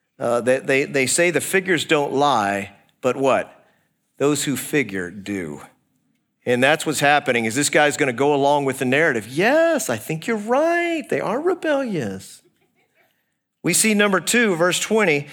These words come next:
"And mighty kings have been over Jerusalem who ruled over the whole province beyond the river, to whom tribute, custom, and toll were paid."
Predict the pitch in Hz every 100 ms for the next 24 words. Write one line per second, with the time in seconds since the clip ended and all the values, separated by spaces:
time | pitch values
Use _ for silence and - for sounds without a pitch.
0 | - - 156 151 185 220 226 190 - 277
1 | 285 151 160 147 143 180 180 185 202 151
2 | 165 226 226 175 151 151 151 139 196 226
3 | 196 175 175 160 151 190 190 180 180 202
4 | 196 160 156 175 208 180 220 220 165 147
5 | 160 196 - 185 196 240 - 185 190 214
6 | 196 180 - 185 202 185 170 214 - 226
7 | 247 302 156 -